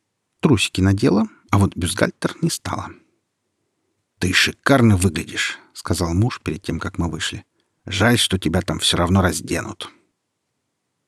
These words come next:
От этих слов я почувствовала, как в груди всё сжалось.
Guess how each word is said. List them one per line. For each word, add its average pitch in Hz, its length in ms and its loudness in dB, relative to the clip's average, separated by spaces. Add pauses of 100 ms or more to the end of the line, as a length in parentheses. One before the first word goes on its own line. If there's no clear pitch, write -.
(120)
От - 160 0
этих 120 240 0
слов 135 400 4
я - 120 4
почувствовала, 123 840 0
как - 240 -6
в 85 140 -10
груди 98 400 0
всё - 260 0
сжалось. 90 680 -4